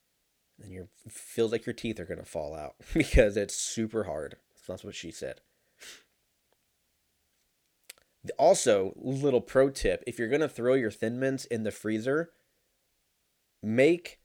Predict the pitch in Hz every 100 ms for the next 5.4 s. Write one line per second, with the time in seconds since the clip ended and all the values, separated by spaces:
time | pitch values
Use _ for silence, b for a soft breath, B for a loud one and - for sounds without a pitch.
0 | _ - 101 113 123 143 123 120 110 110
1 | 120 143 151 165 - 104 95 107 120 -
2 | 120 113 107 107 101 101 98 98 95 98
3 | 90 82 117 110 110 - 139 156 151 117
4 | 113 127 110 110 117 - 98 90 90 107
5 | 131 156 185 -